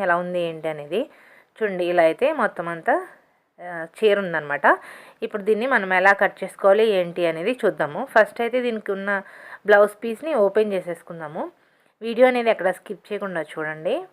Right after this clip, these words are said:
కొత్తగా చూసే వాళ్ళైతే ఛానల్ని సబ్స్క్రైబ్ చేసుకోండి. చూడండి, ఇక్కడ బ్లౌజ్ పీస్ ఉంది కదా, దీన్ని తీసేసుకుంటున్నాను. ఇది,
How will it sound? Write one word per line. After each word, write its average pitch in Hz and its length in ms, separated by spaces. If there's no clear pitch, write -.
కొత్తగా 180 300
చూసే 175 300
వాళ్ళైతే 165 480
ఛానల్ని 202 420
సబ్స్క్రైబ్ 185 500
చేసుకోండి. 156 560
చూడండి, 233 240
ఇక్కడ 233 500
బ్లౌజ్ 202 400
పీస్ 220 160
ఉంది 202 140
కదా, 214 220
దీన్ని 226 240
తీసేసుకుంటున్నాను. 185 840
ఇది, 277 480